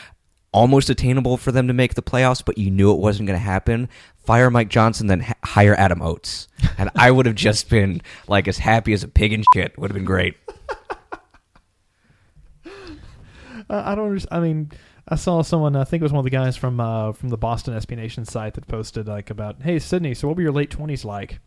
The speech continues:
Speaker 2: And it's a picture of him with the mumps and the picture of the roster that the Penguins have.
Speaker 1: <laughs>
Speaker 2: And just, uh, how the Penguins are, are at, at the current, at the current moment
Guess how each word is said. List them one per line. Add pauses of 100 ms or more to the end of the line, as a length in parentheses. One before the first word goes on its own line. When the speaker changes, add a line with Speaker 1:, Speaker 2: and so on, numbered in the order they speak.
Speaker 2:
And
it's
a
picture
of
him
with
the
mumps
and
the
picture
of
the
roster
that
the
Penguins
have.
Speaker 1:
<laughs>
Speaker 2:
And
just,
uh, (340)
how (300)
the
Penguins
are,
are
at, (800)
at
the
current, (100)
at
the
current (180)
moment